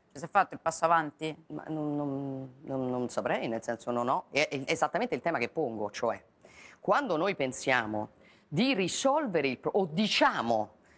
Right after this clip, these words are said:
Speaker 2: che stiamo risolvendo il problema del covid con la campagna vaccinale a tappeto, poi torniamo un attimo sull'obbligo vaccinale
Speaker 1: Sì,
Speaker 2: che è
Speaker 1: sì,
Speaker 2: un
Speaker 1: ci
Speaker 2: tema
Speaker 1: torniamo,
Speaker 2: che mi
Speaker 1: è importante.
Speaker 2: interessa. Di fatto stiamo dicendo una cosa che non è vera. Cioè, quando il presidente Draghi dice in conferenza stampa, la precedente,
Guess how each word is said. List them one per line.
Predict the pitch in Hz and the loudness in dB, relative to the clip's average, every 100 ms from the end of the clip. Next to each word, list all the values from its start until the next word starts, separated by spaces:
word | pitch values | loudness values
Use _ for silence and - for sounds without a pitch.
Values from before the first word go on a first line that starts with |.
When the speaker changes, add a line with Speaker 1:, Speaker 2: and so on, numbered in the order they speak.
| - | 0
Speaker 2:
che | 180 | 0
stiamo | - - 311 254 | 0 2 2 4
risolvendo | 160 147 151 139 214 254 165 | 0 2 0 2 0 2 0
il | 123 | -2
problema | - 120 165 226 139 | -2 0 0 2 0
del | 117 - | 0 0
covid | 170 185 180 127 123 117 - _ | 2 2 2 -2 0 0 0 _
con | - 214 | 2 4
la | 220 131 | 4 2
campagna | 123 117 170 202 147 | 0 4 4 4 2
vaccinale | 123 - 127 143 170 | 0 0 2 4 4
a | 120 | 2
tappeto, | - 127 143 110 110 | 0 0 0 0 0
poi | 220 | 2
torniamo | 180 147 196 190 | 2 2 4 4
un | 170 | 2
attimo | 226 - 151 | 2 0 0
sull'obbligo | 151 151 151 143 139 139 | 2 0 2 2 2 2
vaccinale | 147 - 165 196 | 0 0 2 2
Speaker 1:
Sì, | 135 | 4
Speaker 2:
che | |
è | 131 | 2
Speaker 1:
sì, | |
Speaker 2:
un | 127 | 2
Speaker 1:
ci | |
Speaker 2:
tema | 131 | 2
Speaker 1:
torniamo, | - 175 196 | 2 6 4
Speaker 2:
che | 160 | 6
mi | |
Speaker 1:
è | 151 | 2
importante. | 151 127 156 143 | 2 2 2 0
Speaker 2:
interessa. | 135 139 _ _ _ _ - _ _ _ _ _ _ | -6 -8 _ _ _ _ -20 _ _ _ _ _ _
Di | - 311 | 0 4
fatto | 247 165 180 | 6 4 2
stiamo | 165 233 247 | 2 2 2
dicendo | 185 139 160 | 2 2 4
una | 190 | 2
cosa | 127 151 | 2 0
che | 143 | 0
non | 214 214 | 2 2
è | 143 | 2
vera. | 131 117 110 107 - _ _ _ _ _ _ - | 2 2 0 -2 -8 _ _ _ _ _ _ -2
Cioè, | - 185 | 4 4
quando | 269 370 294 | 6 4 4
il | 190 | 0
presidente | 175 160 202 254 143 | 0 2 2 2 4
Draghi | 190 202 151 | 4 4 0
dice | 127 123 - 113 - | 0 2 2 0 0
in | 170 | 0
conferenza | - 180 190 240 165 | 2 4 4 4 2
stampa, | 143 - 120 117 113 | 0 2 2 2 0
la | 127 | 2
precedente, | 135 143 143 135 110 - 110 | 2 2 2 2 0 -4 -8